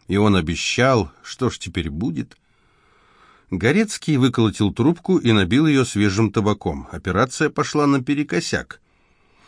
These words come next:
Конечно, он знал, что рано или поздно Бориса раскроют, уж очень он неопытен, да и подготовились-то они наспех. Но они с Солсбери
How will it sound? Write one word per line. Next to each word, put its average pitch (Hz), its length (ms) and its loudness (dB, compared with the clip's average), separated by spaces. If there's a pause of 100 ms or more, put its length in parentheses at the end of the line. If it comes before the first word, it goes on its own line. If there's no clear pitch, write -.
(180)
Конечно, 104 500 -2
он 139 120 2
знал, 139 380 2
что - 180 -4
рано 95 240 2
или 92 140 2
поздно 95 380 -2
Бориса 95 420 0
раскроют, 85 640 -2
уж - 180 -8
очень 98 340 0
он 92 140 2
неопытен, 95 720 0
да 87 100 0
и 90 340 0
подготовились-то 95 880 -2
они 92 160 2
наспех. 104 600 -2 (840)
Но 90 220 0
они 123 220 4
с 131 80 -10
Солсбери 98 760 -2